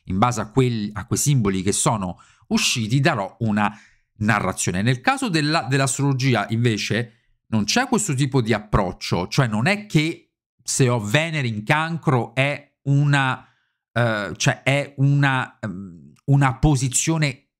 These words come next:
che emerge casualmente, come se avessi estratto Venere in Cancro da un sacchetto di biglie dove ho preso la biglia di Venere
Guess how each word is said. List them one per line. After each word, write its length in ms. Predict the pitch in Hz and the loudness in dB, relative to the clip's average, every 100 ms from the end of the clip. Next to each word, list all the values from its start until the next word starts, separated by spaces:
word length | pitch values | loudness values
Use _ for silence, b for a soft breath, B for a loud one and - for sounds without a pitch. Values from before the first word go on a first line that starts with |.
| _ _ | _ _
che 280 | - 135 - | -2 -2 -2
emerge 640 | 139 151 160 123 127 - | 2 2 0 0 0 2
casualmente, 1200 | 151 143 120 123 120 120 113 95 92 - 85 b b b | 0 0 -2 0 2 2 2 -2 -4 -2 -4 b b b
come 240 | - 127 120 | 0 2 2
se 340 | - 131 123 - | 0 -2 -2 -2
avessi 580 | 113 135 127 - 135 | 0 0 0 -2 -2
estratto 640 | 113 - - 147 127 - 113 | -2 -2 -2 -2 -2 -2 0
Venere 360 | 120 123 120 | 0 0 0
in 140 | 120 123 | 0 0
Cancro 640 | 139 120 123 123 123 117 B B | 0 0 -2 0 0 0 B B
da 200 | - 110 | -2 0
un 160 | 117 117 | 0 0
sacchetto 680 | - 120 - 127 113 - 120 | 0 -2 0 -2 -2 0 0
di 420 | 98 104 104 B B | 2 0 0 B B
biglie 640 | 104 110 180 165 117 101 95 | -2 0 2 2 0 0 0
dove 280 | 104 101 - | 0 0 0
ho 160 | 104 | 0
preso 260 | - 107 107 | 0 0 0
la 100 | 123 | 0
biglia 380 | 120 131 131 120 | 2 2 2 0
di 120 | 107 | 2
Venere 540 | 113 110 110 107 95 | 0 0 -2 -2 -4